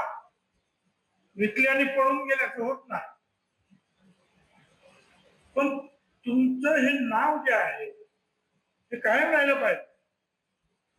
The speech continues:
काही काही गोष्टी आता कानावर यायला लागलेल्या आहेत. कृपा करून या गोष्टी टाळायला पाहिजे. असे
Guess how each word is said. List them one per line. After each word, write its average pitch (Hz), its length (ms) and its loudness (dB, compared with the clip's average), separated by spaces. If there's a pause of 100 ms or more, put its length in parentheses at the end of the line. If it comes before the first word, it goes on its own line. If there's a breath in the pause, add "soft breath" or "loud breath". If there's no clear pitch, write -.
(720)
काही 202 180 2
काही 254 200 2
गोष्टी 254 380 -4
आता 254 220 -2
कानावर 226 400 -2
यायला 208 260 4
लागलेल्या 180 480 -8
आहेत. - 100 -18 (2500)
कृपा 269 360 0
करून 277 380 0 (920)
या 226 240 2
गोष्टी 254 360 -2
टाळायला 247 460 0
पाहिजे. 226 280 0
असे 233 220 -4